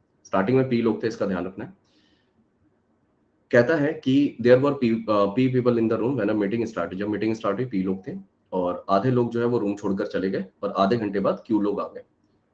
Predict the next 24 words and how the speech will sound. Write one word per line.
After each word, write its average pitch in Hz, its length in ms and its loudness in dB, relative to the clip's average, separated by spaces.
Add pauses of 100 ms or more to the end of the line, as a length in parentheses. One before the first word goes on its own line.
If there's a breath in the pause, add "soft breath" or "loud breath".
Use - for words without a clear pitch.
(140)
तो 101 60 -2
मतलब 101 280 2
अब 110 140 -2
कितने 147 220 4
लोग 139 180 6
बचे? 123 280 -2 (580)
Sir, 127 260 4
क्योंकि 120 300 0
पी 123 220 2
लोगों 123 200 6
ने 127 80 4
start 113 280 2
किया, - 180 2
आधे 101 220 4
लोग 120 180 2
room 113 160 0
छोड़ 110 200 -2
के 117 100 -2
चले 104 200 -2
गए, 135 100 -2
तो - 220 -8
बचे 196 320 -2
P 202 140 -2
by 196 120 2